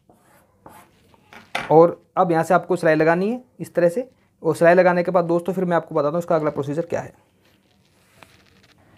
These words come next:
पट्टी रख के दोस्तों सिलाई मैंने लगा दी है, आपको इधर से दिखा देता हूँ मैं। ये देखिए, ये जो पट्टी मैंने नीचे रखी थी और ये इसमें लगाई थी सिलाई। सिलाई लगाते समय आपको यहाँ पर एक कॉर्नर बनाना है, जैसे कि इसको देखो,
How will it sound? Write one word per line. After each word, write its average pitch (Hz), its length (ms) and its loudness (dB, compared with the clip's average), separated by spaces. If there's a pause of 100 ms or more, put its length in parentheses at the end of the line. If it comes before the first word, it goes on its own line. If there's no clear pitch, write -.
(440)
पट्टी 196 260 4
रख 220 160 4
के 240 100 6
दोस्तों 214 300 2
सिलाई 196 240 6
मैंने 208 180 2
लगा 147 260 4
दी 190 180 0
है, 208 160 2
आपको 175 400 4
इधर 165 120 4
से 175 120 0
दिखा 160 260 2
देता 165 120 2
हूँ 196 100 2
मैं। 190 100 -4
ये 190 180 0
देखिए, 170 320 -4 (320)
ये 160 100 0
जो 175 100 2
पट्टी 170 260 0
मैंने 185 160 4
नीचे 170 280 2
रखी 170 240 2
थी 208 120 0
और 165 180 2
ये 175 60 2
इसमें 170 180 0
लगाई 151 200 4
थी 190 100 0
सिलाई। 180 260 4
सिलाई 170 220 4
लगाते 170 320 4
समय 175 200 -2
आपको 165 260 0
यहाँ 151 100 -2
पर 170 120 0
एक 175 120 -2
कॉर्नर 151 280 0
बनाना 160 300 2
है, 175 60 -2
जैसे 165 220 0
कि 165 80 -4
इसको - 240 -8
देखो, 147 220 -4